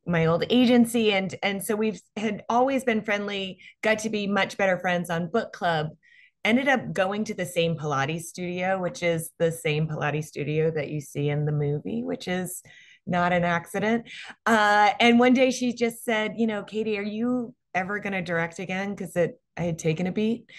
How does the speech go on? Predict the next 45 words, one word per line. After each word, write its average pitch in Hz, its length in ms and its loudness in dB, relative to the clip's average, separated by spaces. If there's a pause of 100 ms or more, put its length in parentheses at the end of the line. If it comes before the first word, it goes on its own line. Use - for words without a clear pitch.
(460)
And, 196 380 4
um, 180 500 2
and 190 120 -2
I 196 80 -2
was 196 140 -6
like, 196 180 -2
"Yeah, 220 160 2
no, 202 140 0
I 180 140 4
really 190 600 0
am 170 380 -4
thinking 170 320 -2
this 165 160 0
is 160 180 -6
my 151 80 2
year." 202 560 0
And 165 160 -6
she 160 80 -10
goes, 160 200 0
"Great, 156 200 2
I 156 80 2
have 147 140 0
a 147 40 -8
script - 360 -6
for - 160 -8
you." 135 480 -2 (500)
And 160 500 4
it - 140 2
was 190 160 0 (140)
this, 226 340 -2
and 170 140 -6
I 180 60 -2
read 185 260 2
it 190 140 2
and 165 100 -4
I 165 60 0
was 165 200 -2
like, 156 240 0
"I 180 100 -4
don't 202 140 -4
know, 180 140 -4
babe, 156 240 -2
like, 160 160 -4
this 180 240 -8
is 190 720 -4